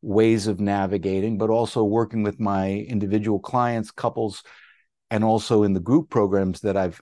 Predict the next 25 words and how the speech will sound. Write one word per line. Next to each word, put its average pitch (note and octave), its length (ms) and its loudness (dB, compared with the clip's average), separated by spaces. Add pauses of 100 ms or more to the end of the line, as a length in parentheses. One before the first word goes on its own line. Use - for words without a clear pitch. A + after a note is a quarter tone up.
uh, G2 220 -6
designed F#2+ 400 -4
and F#2 140 -8
facilitated, G2 840 -4 (1080)
a-, C#3+ 180 -12
areas D#3 540 4
that B2+ 200 2
really B2+ 240 4
seem A#2 280 -2
to G#2+ 120 -6
serve A#2 460 0
folks. - 300 -14
So A2 260 4 (340)
the A#2+ 100 -2
focus F#3+ 420 2
of A2+ 160 -2
the G#2 60 -8
book G#2 440 2 (1600)
is G#2+ 240 0
really B2 960 2 (240)
towards A#2 600 2 (720)
transcending C3 1200 0 (240)
limiting C3 680 4
ego C3 460 4
patterns, G2 880 -4